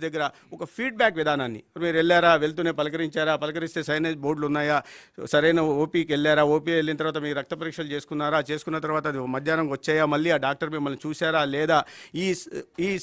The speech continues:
సాటిస్ఫాక్షన్ ఉందా లేదా అని తెలుసుకోవడం కోసం ఒక ఫీడ్‌బ్యాక్ సిస్టమ్‌ని కూడా ప్రతి ఆసుపత్రులు కూడా తీసుకురావాలని, ఆ, నిర్ణయించడం జరిగింది. అదేవిధంగా ముఖ్యంగా ఫిర్యాదులు చాలా వస్తున్నాయి అవినీతికరమైన, ప్రతిరోజు పేపర్లో చూస్తున్నాం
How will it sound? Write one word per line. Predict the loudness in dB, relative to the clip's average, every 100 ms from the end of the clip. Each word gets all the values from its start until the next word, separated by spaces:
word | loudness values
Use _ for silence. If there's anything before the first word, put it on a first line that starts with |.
| 0
సాటిస్ఫాక్షన్ | 0 -2 -8 0 0 0 -2 0 0 -2 0
ఉందా | 0 4 6 6 4
లేదా | 4 4
అని | 2 0
తెలుసుకోవడం | -4 -2 -2 -2
కోసం | -2 -2
ఒక | -2 -2
ఫీడ్‌బ్యాక్ | 0 0 0 -4
సిస్టమ్‌ని | -4 -4 -4 -2
కూడా | 0 0 -4 -20 -4
ప్రతి | -4 0 2 2
ఆసుపత్రులు | 0 -6 -4 -2
కూడా | 2 2 2 -8 -20 _ -6 -4
తీసుకురావాలని, | -2 2 2 4 2 0 -2 -8 -12 -6
ఆ, | -4 -2 -2 -4
నిర్ణయించడం | -2 -2 -2 -2 -2
జరిగింది. | -4 -4 -6 -10 -10 -4
అదేవిధంగా | -2 -2 0 0 -2 -4 _ -16
ముఖ్యంగా | -8 -4 -2
ఫిర్యాదులు | 0 0 0 2
చాలా | 2 2
వస్తున్నాయి | -2 -8 -18 -20 -20 -18 -18 -20 _ _ _ _ _ _ _
అవినీతికరమైన, | -2 2 2 2 0 0 -2
ప్రతిరోజు | -2 -2 -2
పేపర్లో | -2 -2 -2 -2
చూస్తున్నాం | -4 -4 -4